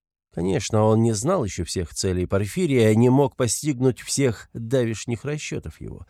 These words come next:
но часть игры была обнаружена, и уж, конечно, никто лучше его не мог понять, как страшен был для него этот ход в игре Порфирия.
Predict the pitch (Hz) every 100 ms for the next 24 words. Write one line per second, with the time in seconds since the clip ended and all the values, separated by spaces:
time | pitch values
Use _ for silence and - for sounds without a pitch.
0 | - - 110 110 - - 107 92 - 92
1 | 120 127 98 101 104 110 107 107 98 113
2 | 123 143 101 82 80 76 82 87 - 90
3 | 95 131 107 104 107 101 113 113 120 -
4 | 117 110 123 120 117 113 117 - 120 147
5 | 165 - - - _ 151 127 - - 156
6 | 151 117 131 117 123 131 101 113 120 123
7 | 131 - 127 127 - - - - - 135
8 | 87 - 80 76 85 76 - 82 - -
9 | - -